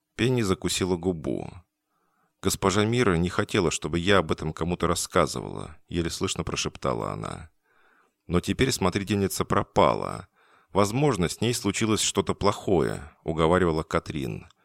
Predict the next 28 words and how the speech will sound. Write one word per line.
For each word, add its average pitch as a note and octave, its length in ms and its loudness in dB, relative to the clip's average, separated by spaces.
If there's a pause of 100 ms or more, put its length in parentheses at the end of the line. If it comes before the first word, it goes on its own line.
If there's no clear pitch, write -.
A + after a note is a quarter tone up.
(380)
«Если A2 340 0
тебе A2 320 0
известно A2 440 0
что-то, C2 680 -4
ты F#2+ 100 2
обязана G#2 500 4
нам E2+ 200 2
рассказать». C#2+ 800 -4 (840)
Пенни B2 280 0
внимательно F#2+ 540 2
посмотрела G2 640 -4
на B1+ 100 -6
неё, B1+ 480 -8 (120)
потом A2 300 -2
на A#2 100 0
Герода A1+ 680 -6 (120)
и E2+ 120 -6
перевела F2+ 420 0
взгляд F2+ 360 -2
на D2+ 80 -6
ковёр D#2 300 -2
под D2+ 180 -6
ногами. C#2 720 -8 (800)
«Однажды G#2 520 2
ночью, A2 640 0 (180)
после G2 280 0
последнего F#2 580 -2
колокола, B1 800 -6